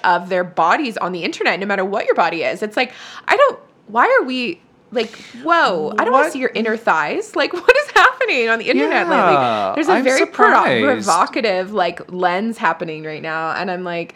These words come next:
Speaker 1: I
Speaker 2: Yeah,
Speaker 1: don't know.
Speaker 2: what
Speaker 1: I think
Speaker 2: is it?
Speaker 1: people are
Speaker 2: Like,
Speaker 1: just
Speaker 2: yeah, what is it, though? What,
Speaker 1: I'm telling
Speaker 2: what's
Speaker 1: you, it's spring
Speaker 2: happening?
Speaker 1: fever.
Speaker 2: It's
Speaker 1: I
Speaker 2: spring
Speaker 1: keep
Speaker 2: fever.
Speaker 1: saying
Speaker 2: Yeah,
Speaker 1: spring
Speaker 2: spring
Speaker 1: fever.
Speaker 2: fever's real.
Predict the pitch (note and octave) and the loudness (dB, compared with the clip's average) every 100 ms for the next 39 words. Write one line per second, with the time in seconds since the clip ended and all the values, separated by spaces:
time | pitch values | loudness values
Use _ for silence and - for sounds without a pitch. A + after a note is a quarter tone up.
0 | - - - - G#3 C4 C#4 F3 B3+ G3+ | -20 -20 -18 -8 -2 0 2 2 2 0
1 | A#3 A#3+ F#3+ F3+ E3 F3+ - - - - | 0 2 0 0 -2 -4 -14 -20 -10 -4
2 | G#3+ E3+ A#3+ G#3+ B3+ C4 G#3 B2+ - B2+ | -2 -2 -4 -4 -6 -2 -2 -2 -4 -2
3 | G#2+ F#2+ - - _ - A3+ A#3 G3+ A#3 | -2 -6 -12 -20 _ -8 -6 -6 -2 0
4 | F#4+ D4+ G#3 C#4 D4 F3+ A2+ F#3 D#3+ D3 | 0 0 0 0 0 0 0 2 2 0
5 | F3 F3 E3 D3 C#3+ C3 A2 A2+ C3 B2+ | -2 -2 0 0 2 2 2 2 2 2
6 | B2+ D#3 F3 C3+ B2+ B2+ A#2+ A#2 G#2+ | 0 0 0 0 0 0 2 2 4